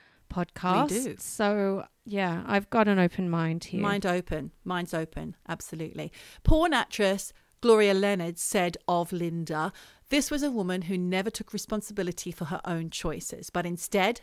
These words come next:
Speaker 2: blamed everything that happened to her in her life on porn." But Lovelace's co-star in Deep Throat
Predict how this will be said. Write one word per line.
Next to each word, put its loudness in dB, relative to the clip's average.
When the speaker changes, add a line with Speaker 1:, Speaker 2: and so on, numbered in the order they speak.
Speaker 2:
blamed -2
everything -2
that -4
happened -6
to -6
her -2
in -2
her -4
life -2
on 0
porn." 6
But 10
Lovelace's 2
co-star 2
in -2
Deep -6
Throat -6